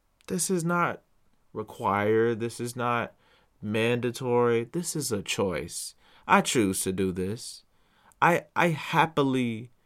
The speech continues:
I eagerly walk towards this path because I have seen the fruit.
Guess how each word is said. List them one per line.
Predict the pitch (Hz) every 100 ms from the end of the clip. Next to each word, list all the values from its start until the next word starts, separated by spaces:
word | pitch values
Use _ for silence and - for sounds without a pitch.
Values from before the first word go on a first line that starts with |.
| _ _ _ _ _ -
I | 160 156 -
eagerly | 185 196 160 156 113 98 53 50 - - _ _ _ _ _ _ _ _ _ _
walk | - 123 117 151 160 - -
towards | - 139 147 143 110
this | 104 104 -
path | - 135 120 76 - - _ _ _ _ 87
because | 123 147 135
I | 139 151
have | 127
seen | - - 143 143 139
the | 110 78
fruit. | - - 139 92 - - -